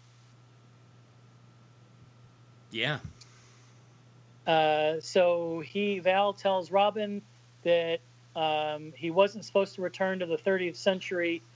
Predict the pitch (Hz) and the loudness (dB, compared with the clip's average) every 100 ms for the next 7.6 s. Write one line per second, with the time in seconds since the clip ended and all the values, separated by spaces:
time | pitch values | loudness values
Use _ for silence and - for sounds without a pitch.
0 | - - - - 156 170 170 - 190 180 | -20 -20 -8 0 4 4 2 -2 -4 -2
1 | 165 180 180 185 156 151 - 226 196 202 | 2 2 0 -4 -4 -6 0 0 2 0
2 | 190 175 - _ _ _ - 190 180 180 | 0 -6 -20 _ _ _ -4 -2 0 2
3 | 170 170 170 165 160 170 165 - 180 165 | 2 2 0 -2 0 0 -2 -4 -4 -4
4 | 160 175 165 - 175 180 170 151 190 190 | -2 2 2 4 0 0 -4 -2 2 4
5 | 170 165 170 _ - - _ _ - 165 | 4 2 0 _ -20 -20 _ _ 2 2
6 | - 202 196 190 185 185 170 165 - 214 | 4 2 4 2 2 2 -2 -6 0 0
7 | 202 202 185 185 180 | 2 2 2 2 -4